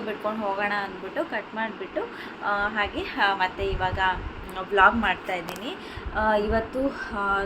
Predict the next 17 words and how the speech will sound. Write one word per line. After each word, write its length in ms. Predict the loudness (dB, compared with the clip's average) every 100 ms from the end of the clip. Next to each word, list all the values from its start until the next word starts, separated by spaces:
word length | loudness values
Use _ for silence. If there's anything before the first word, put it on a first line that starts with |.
| -4
ತುಂಬ 140 | -8 -6
ಕೆಲಸ 260 | -4 -4 -2
ಎಲ್ಲ 160 | -2 -2
ಇತ್ತು, 400 | -8 -4 -2 0
ಎಲ್ಲ 160 | -2
ಹುಡುಗರ 360 | -2 -6 -6 -8
ಹತ್ರ 180 | -8 -8
ಎಲ್ಲ 200 | -6 -6 -6
ಕೆಲಸ 240 | -8 -12 -12
ಮಾಡಿಸಿ 640 | -10 -10 -10 -12 -12 -12 -12 -14 -10 -6
ಎಲ್ಲ 120 | -2 0
ಆಯಿತು. 800 | 2 0 -4 -4 -6 -6 -10 -10 -4 2 4
ಆಲ್ಮೋಸ್ಟ್ 460 | 4 4 0 2 4
ಎಲ್ಲ 120 | 4
ಮುಗೀತು 560 | 2 -2 -4 -6 -4 -6
ಸ್ವಲ್ಪ 240 | -6 -6
ಕೆಲಸ, 460 | -6 -6 -6 -6